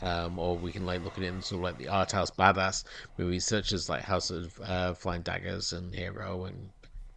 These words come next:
uh, Crouching Tiger, Hidden Dragon. I think, as I said, it's, um, a really interesting, interesting genre, and obviously it's one that does allow you to do movies such as this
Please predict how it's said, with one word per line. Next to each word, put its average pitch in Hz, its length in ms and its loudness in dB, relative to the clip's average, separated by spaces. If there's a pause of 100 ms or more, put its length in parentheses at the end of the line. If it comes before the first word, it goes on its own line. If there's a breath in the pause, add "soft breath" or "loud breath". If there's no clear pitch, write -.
(100)
uh, 87 600 6
Crouching - 340 2
Tiger, 92 220 8
Hidden 90 180 4
Dragon. 92 420 4 (1040)
I 113 60 2
think, 104 200 6
as 104 220 8
I 113 60 6
said, 95 80 4
it's, 95 220 2
um, 98 420 6 (640)
a 101 60 0
really 98 380 8
interesting, 90 800 0 (160)
interesting 92 500 -2
genre, 95 380 0
and 92 120 0
obviously 92 360 0
it's 92 160 -6
one 95 180 2
that 92 320 -2
does 95 200 4
allow 92 280 2
you 87 120 -4
to - 180 -2
do 90 440 0
movies 87 440 0
such - 340 2
as 107 180 0
this - 380 -10